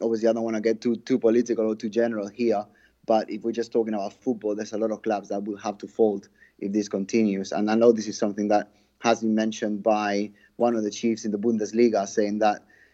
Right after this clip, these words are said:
you know, "Don't worry about eighteen or twenty teams for next season. Worry about this season. The eighteen teams that are currently there will not be able to finish." And, you know, I don't wanna be too catastrophic here, but this situation has to change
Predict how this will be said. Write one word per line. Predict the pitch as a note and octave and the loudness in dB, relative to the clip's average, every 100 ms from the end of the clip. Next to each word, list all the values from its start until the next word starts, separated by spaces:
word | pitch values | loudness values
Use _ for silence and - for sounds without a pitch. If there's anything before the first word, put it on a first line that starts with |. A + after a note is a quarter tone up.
| _ | _
you | - A#2 | -4 -2
know, | A2 | 2
"Don't | A2+ C3 | 4 6
worry | B2+ B2 | 8 8
about | A2+ A2 - | 6 0 -2
eighteen | G#2+ G#2+ A#2+ | -6 -6 -8
or | A2+ | -8
twenty | G#2+ A#2 A2 A2 G#2 - - | -6 -6 -6 -8 -8 -12 -4
teams | A#2+ A2 | -4 -2
for | - | -4
next | G#2+ G2+ - | -4 -6 0
season. | B2+ B2 G#2 G#2 | 2 2 -2 2
Worry | A#2+ A2+ | 4 4
about | G#2+ G2+ | 2 0
this | A2 G#2+ | -4 -2
season. | A#2 A2+ G2 G2+ | -4 -4 -6 -6
The | G#2 | -6
eighteen | G2 A#2 A2 | -6 -4 -4
teams | A2 G#2 | -4 -4
that | G#2 | -4
are | G2+ | -4
currently | A2 G#2 G2 | -4 -4 -4
there | G#2+ G2+ | -2 -2
will | G2 G2+ | -6 -12
not | G#2+ | -6
be | G#2 | -6
able | G2 | -6
to | G2+ | -12
finish." | - A2+ G2+ - | -10 -8 -8 -8
And, | G2 F#2+ - _ _ _ _ _ _ | -12 -12 -18 _ _ _ _ _ _
you | - A#2+ | 0 2
know, | A2+ | 4
I | |
don't | A#2+ | 4
wanna | A#2 G#2+ | 2 0
be | A2 | 0
too | A2 | -2
catastrophic | G2+ A2 G#2 - A#2 - F#2 | -2 -2 -2 0 0 0 -4
here, | A#2+ A#2 G2 | 2 4 4
but | F#2+ G#2 - - | 2 -2 -2 -10
this | - A2 A#2 - | -8 -2 -2 -4
situation | - G#2+ G#2+ - G2+ F#2+ - - | -2 0 0 -4 -8 -8 -8 -4
has | A2 - | -4 -6
to | G#2+ | -12
change | - A2 G2 F#2+ F#2+ - | 0 0 2 -2 -8 -12